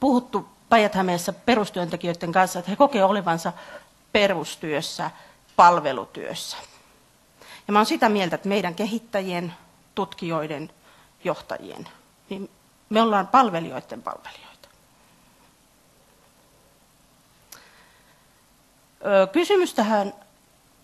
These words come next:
otsikon kysymykseen, anteeksi, vastaus tähän otsikon kysymykseen on kyllä. Rahapelaaminen, sen hoidon järjestäminen on hukassa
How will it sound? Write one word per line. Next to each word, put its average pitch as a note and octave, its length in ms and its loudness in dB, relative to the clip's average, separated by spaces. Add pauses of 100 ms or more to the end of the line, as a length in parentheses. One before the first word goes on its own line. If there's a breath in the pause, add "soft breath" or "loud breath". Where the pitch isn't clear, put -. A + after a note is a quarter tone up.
(320)
otsikon G3+ 460 0
kysymykseen, F3 760 -6 (1400 loud breath)
anteeksi, F3+ 340 -4
vastaus A3+ 500 2
tähän F3 220 -6
otsikon F3 420 -8
kysymykseen F3 720 -10
on F#3 140 -10
kyllä. F#3 380 -4 (1900 soft breath)
Rahapelaaminen, F#3 800 -2 (520)
sen F#3+ 220 -4
hoidon F#3 380 2
järjestäminen F3+ 800 -4 (120)
on F#3 300 -2 (440 soft breath)
hukassa E3+ 480 0